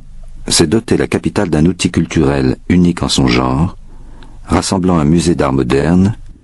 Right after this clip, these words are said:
une grande bibliothèque publique, un centre de design et un institut pour la musique contemporaine, quatre grandes institutions empilées en un seul bâtiment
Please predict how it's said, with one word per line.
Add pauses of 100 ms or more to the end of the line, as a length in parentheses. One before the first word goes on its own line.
(420)
une
grande
bibliothèque
publique, (920)
un
centre
de
design (760)
et
un
institut
pour
la
musique
contemporaine, (500)
quatre
grandes
institutions (140)
empilées
en
un
seul
bâtiment